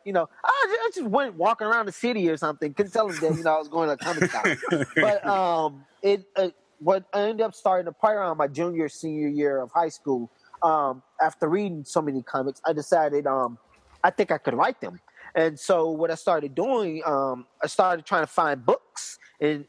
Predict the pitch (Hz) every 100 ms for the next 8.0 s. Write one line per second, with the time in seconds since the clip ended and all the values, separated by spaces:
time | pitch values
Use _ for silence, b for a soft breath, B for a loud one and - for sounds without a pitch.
0 | _ 175 135 190 381 170 139 156 120 -
1 | - B B 160 165 156 139 - 240 220
2 | 147 123 _ _ _ - 165 156 147 135
3 | 123 151 - - - 160 135 - 143 131
4 | 160 143 - 143 123 - 151 104 - -
5 | - b b - 147 131 127 139 139 170
6 | 151 143 165 180 170 147 143 - 170 151
7 | 139 123 - _ _ - 147 139 156 -